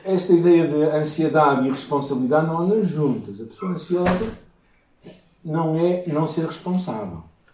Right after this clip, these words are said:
Ou seja, verdadeiramente, pessoas responsáveis por realizar aquilo que assumem fazer, cumprem a palavra, quando marcam encontros, chegam a horas, não é?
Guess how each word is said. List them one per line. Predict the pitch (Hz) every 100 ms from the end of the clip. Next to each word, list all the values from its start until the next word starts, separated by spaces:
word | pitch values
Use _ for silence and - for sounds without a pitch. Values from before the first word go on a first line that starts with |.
| _ _ _ _ _ _ _ -
Ou | 175
seja, | - 151 123 - - -
verdadeiramente, | 156 208 165 156 135 170 180
pessoas | - 143 135
responsáveis | - 165 151 156 147
por | 147
realizar | 135 151 139 131
aquilo | 127 123
que | 117
assumem | 123 - 131 120
fazer, | 135 110 127 170 165
cumprem | 131 113 123
a |
palavra, | 127 170 143 135 127
quando | 117 110
marcam | 113 110
encontros, | 180 180 131 135 -
chegam | 104 113
a | 165
horas, | 143 127 117 95
não |
é? | 90